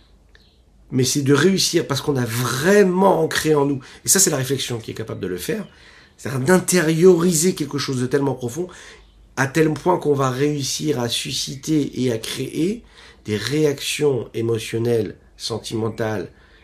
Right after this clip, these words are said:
et réelles, différentes de ceux qu'on a eues, par exemple, la semaine d'avant, ou la journée d'avant, ou l'heure d'avant.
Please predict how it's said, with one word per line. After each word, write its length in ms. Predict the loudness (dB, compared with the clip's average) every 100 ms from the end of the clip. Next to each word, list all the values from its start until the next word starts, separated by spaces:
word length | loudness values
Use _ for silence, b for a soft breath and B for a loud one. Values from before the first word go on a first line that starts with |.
| b
et 120 | -4
réelles, 600 | 0 0 0 -2 -2 -6 -10
différentes 520 | -6 -4 -2 0 0
de 60 | 0
ceux 140 | -4
qu'on 160 | -2 0
a 60 |
eues, 140 | 0 0
par 140 | -4
exemple, 340 | -4 -4 -6 -10 b b b
la 80 | -6
semaine 220 | -2 -2
d'avant, 400 | 0 0 0 0 0
ou 80 |
la 120 | 2 2
journée 260 | 0 -2
d'avant, 440 | -2 0 -2 -2 -8 b -4
ou 80 | -2
l'heure 160 | -2
d'avant. 280 | -4 -8 -10